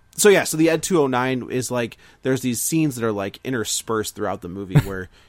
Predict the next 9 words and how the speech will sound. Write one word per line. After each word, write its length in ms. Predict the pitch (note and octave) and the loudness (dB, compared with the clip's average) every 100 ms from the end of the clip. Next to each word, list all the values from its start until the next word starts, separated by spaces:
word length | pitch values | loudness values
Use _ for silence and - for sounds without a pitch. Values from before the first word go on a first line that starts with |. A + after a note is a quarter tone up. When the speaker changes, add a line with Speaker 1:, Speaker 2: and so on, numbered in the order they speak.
| _ | _
Speaker 1:
he's 220 | B2+ A#2 | -8 -6
chasing 480 | - D3+ B2 C#3 B2+ | -2 0 0 0 -2
them. 140 | A#2 | -2
He's 180 | A2+ B2+ | -2 -2
on, 260 | B2+ A#2 | 0 -2
he's 200 | G2 A#2+ | -4 -4
on 160 | B2 B2 | -2 -2
the 80 | A2+ | -4
chase. 500 | - A2 B2+ - | -4 -4 -4 -6